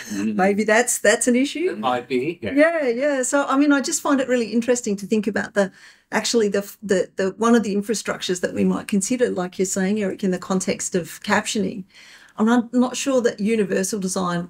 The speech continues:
Speaker 2: always works, but flexibility of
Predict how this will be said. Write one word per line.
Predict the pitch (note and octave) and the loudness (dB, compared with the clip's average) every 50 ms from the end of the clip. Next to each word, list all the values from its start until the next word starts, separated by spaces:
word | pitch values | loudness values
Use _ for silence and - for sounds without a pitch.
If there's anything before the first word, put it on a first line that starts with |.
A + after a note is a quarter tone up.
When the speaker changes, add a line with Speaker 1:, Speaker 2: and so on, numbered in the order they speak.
| _ _ | _ _
Speaker 2:
always | - F#3 F3 E3+ F3+ F3+ F#3 | 0 0 0 0 -2 -2 2
works, | G3 A3 B3 B3 F#3 - - - - - | 6 6 6 6 6 2 -4 -10 -14 -2
but | - G#3+ G#3 F#3+ - - _ _ - - - - _ _ | 0 2 2 2 0 -4 _ _ -20 -20 -20 -20 _ _
flexibility | - - - B3 C#4 C#4 - - A3+ F#3+ - G3+ G#3 A3+ A#3+ A3 G3+ - - - - _ _ _ _ _ | -14 -2 0 0 0 0 0 -2 -4 0 2 4 6 6 6 6 4 0 -6 -8 -12 _ _ _ _ _
of | G#3 F#3+ F3+ F3 F#3 F3+ - - - - | 0 0 0 0 -2 -6 -8 -12 -18 -20